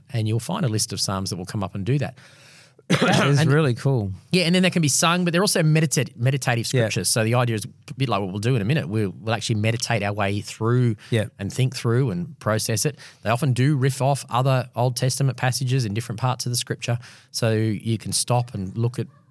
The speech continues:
Speaker 1: what previous scripture was and learn from that. So all of those things are, are a good way to handle, uh, the Psalms. They weren't collated in this form. They're actually, there's a whole s-, um, there's a whole s-, line of s-, theological study now around the,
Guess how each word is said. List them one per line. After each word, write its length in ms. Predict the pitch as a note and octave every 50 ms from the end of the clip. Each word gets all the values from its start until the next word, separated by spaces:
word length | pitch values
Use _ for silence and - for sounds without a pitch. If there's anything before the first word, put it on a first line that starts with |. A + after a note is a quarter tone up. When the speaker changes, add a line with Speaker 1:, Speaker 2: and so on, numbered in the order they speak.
| _ _
Speaker 1:
what 240 | - A2 A2+ A2+ - - - - _ _
previous 340 | - B2 A#2 A#2 A#2 A2 -
scripture 320 | - - - - - - A#2+
was 280 | A2 A2 A2+ A#2+ A#2 A2
and 140 | F#2 F#2+
learn 220 | G2 G#2 A2 A#2 A#2
from 220 | - - A#2 A2+
that. 180 | A#2 B2 B2+ -
So 100 | - A#2
all 260 | - C#3+ E3 G3 A3
of 60 | G#3 D3+
those 260 | C#3 C3 B2+ - -
things 300 | - B2 A2+ A2 G2+ A2
are, 160 | A2 G#2 G2+ - - - - - - _ _
are 80 | - G2+
a 60 | G2+
good 300 | F2 - - C3+ C#3 C3+ A#2+
way 340 | A#2+ A2 G#2+ G#2 G#2 G2 - -
to 200 | - B2 A#2+ A2
handle, 560 | E2 F#2+ A#2 A#2 A#2 A2+ G#2 F#2+ G2 G#2 - - - - - _ _ _ _
uh, 360 | - G2+ G2+ G2 G2 F#2 E2+ - -
the 100 | A#2+ G#2+
Psalms. 460 | G#2 - - A#2+ A2 G2+ F2+ F2 - - - - - -
They 140 | - B2+ C3+
weren't 280 | C#3+ E3 A3 A3 C#3+ -
collated 500 | - - C3+ B2+ C#3 E3 E3+ - F#3 F3+
in 100 | E3+ D#3+
this 160 | D#3+ D3 A#2+
form. 160 | - - D#3+ C#3
They're 140 | A#2+ C3 D3+
actually, 240 | F#3+ - - D3 B2
there's 440 | A2 D2+ D#2 - - - A#2+ A#2 A2
a 20 | G#2
whole 200 | - - C#3+ D#3+
s-, 280 | C#3+ - - - -
um, 360 | - A#2 A2 G2+ G2 F#2 F2 -
there's 140 | A2 A2 G#2+
a 60 | G2
whole 320 | F#2 G#2 B2 A#2 G#2+ G2+
s-, 180 | - - - -
line 240 | - G#2 G#2 G#2+ G2+
of 60 | F2+
s-, 140 | - - -
theological 520 | - - A#2 A2 G#2 G#2 F#2 - - -
study 340 | - - - - A2 A#2+ B2
now 200 | G#2 F#2+ F#2 F#2
around 240 | F#2 G2 G2+ F#2+ F2+
the, 120 | F#2+ F2+